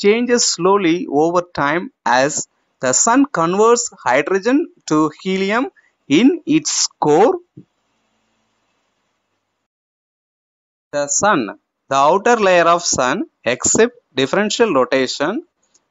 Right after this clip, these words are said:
At the equator, sun rotates once every twenty-five point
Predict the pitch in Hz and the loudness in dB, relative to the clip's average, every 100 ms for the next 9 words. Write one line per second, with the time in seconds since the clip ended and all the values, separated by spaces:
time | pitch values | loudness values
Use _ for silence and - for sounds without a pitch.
0 | _ _ 123 131 143 147 156 202 180 185 | _ _ -4 -2 0 0 0 0 0 2
1 | 196 208 - _ 131 175 208 269 170 147 | 2 0 -4 _ -6 -2 0 0 0 0
2 | 175 185 170 - 127 123 165 220 - 170 | 0 0 0 -4 -2 -2 -2 -2 -6 -4
3 | 127 131 143 170 220 196 160 160 180 185 | -2 -2 -4 -8 -8 -4 -2 -2 -2 -2
4 | 196 190 - 160 160 175 | -2 -2 0 0 0 -4